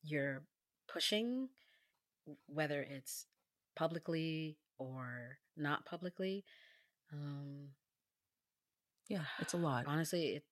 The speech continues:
Speaker 1: it was a lot for me. I
Speaker 2: But
Speaker 1: kinda
Speaker 2: then you
Speaker 1: broke.
Speaker 2: decided to do the, you did, you broke.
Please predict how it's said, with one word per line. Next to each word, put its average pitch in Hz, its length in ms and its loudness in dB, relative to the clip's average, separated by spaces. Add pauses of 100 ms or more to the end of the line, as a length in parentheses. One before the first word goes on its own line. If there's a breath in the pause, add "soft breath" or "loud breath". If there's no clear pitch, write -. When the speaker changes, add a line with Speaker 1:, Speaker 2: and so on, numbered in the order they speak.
(300)
Speaker 1:
it 143 120 -4
was 139 140 -4
a 139 60 -4
lot 131 240 -2
for 139 140 -4
me. 143 220 -12 (500 loud breath)
I - 60 -6
Speaker 2:
But - 100 -8
Speaker 1:
kinda 214 140 12
Speaker 2:
then 208 160 12
you 220 60 12
Speaker 1:
broke. 208 100 12
Speaker 2:
decided 202 420 12
to 214 80 8
do 190 420 8
the, 175 220 10 (260)
you 180 160 6
did, 151 220 10 (480)
you 160 120 2
broke. - 380 4